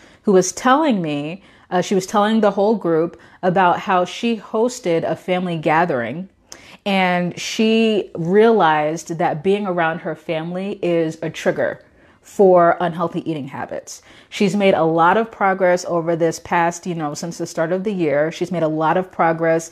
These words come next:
in her relationship with food, um, in her weight, in her health, in her energy. And she knew that with the holidays approaching, or what she discovered was every time that she gathered around her family and she could see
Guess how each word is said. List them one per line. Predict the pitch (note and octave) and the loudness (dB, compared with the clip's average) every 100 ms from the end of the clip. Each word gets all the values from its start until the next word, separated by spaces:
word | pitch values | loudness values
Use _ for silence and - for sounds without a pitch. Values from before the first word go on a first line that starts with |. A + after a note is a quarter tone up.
| - - - | -18 -20 -6
in | F3+ | -4
her | F#3 | 0
relationship | E3+ E3+ D#3+ E3 F3+ - D3+ | 0 0 -2 -4 -8 -8 -8
with | D3+ | -8
food, | - A#3 A3+ A3 G#3+ G3+ - - - | -6 -2 0 2 0 -2 -6 -18 -4
um, | F3 E3 | -2 0
in | F#3 | 0
her | D#3+ F3 | 2 2
weight, | D#3+ E3 F3+ F#3 - | 2 4 6 6 4
in | E3+ | 0
her | D3+ D3+ | -4 -6
health, | D3 - F3+ F3+ F3 F3+ | -6 2 4 4 2 -4
in | |
her | D#3 D#3+ - | -6 -6 -6
energy. | E3 E3+ F3 G3+ F#3+ - | -4 -4 -2 -2 -2 0
And | D#3+ E3+ | -2 -2
she | - G#3 | -2 -2
knew | F#3+ F#3+ A#3 C4 D#3 D3+ E3+ - - - | 2 4 6 8 6 4 0 -6 -20 -4
that | F#3+ F3+ | 2 4
with | F#3 F3+ | 2 0
the | F3 | 0
holidays | F#3+ F#3 F#3+ F3+ F3 | 2 2 2 -2 -4
approaching, | E3 - G3 F#3 - D3+ D3+ D#3+ _ _ _ _ _ _ - - | -8 -6 -6 -4 -6 -8 -8 -12 _ _ _ _ _ _ -16 -2
or | F#3+ F3 E3+ | 2 4 4
what | F3+ - | 2 0
she | G3 | -4
discovered | F3 F3 - G3+ G3 D#3+ | -4 -4 0 0 2 0
was | E3 D#3+ | 0 -2
every | D#3+ | -2
time | E3+ F#3 | -2 -4
that | E3 | -4
she | - F3+ | -4 -2
gathered | E3 D#3+ E3 | 0 0 0
around | E3 D#3 D#3+ | 0 -2 -4
her | E3 | -6
family | D3+ - D3+ D#3+ E3+ G3 G3+ - - | -10 -4 -4 -4 -6 -6 -10 -20 -10
and | F3+ | -8
she | - G3 | -2 -2
could | F#3+ E3 | 0 -2
see | - - - F3 G3 A3 B3 | -2 -6 2 2 2 0 -4